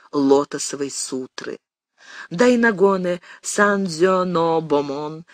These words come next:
Маде но Кодзи, Такааки, Дзенсёдзи —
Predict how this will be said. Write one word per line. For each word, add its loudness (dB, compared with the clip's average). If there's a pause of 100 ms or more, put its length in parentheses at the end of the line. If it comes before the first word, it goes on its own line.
(460)
Маде 0
но -4
Кодзи, -2 (380)
Такааки, -2 (640)
Дзенсёдзи — 0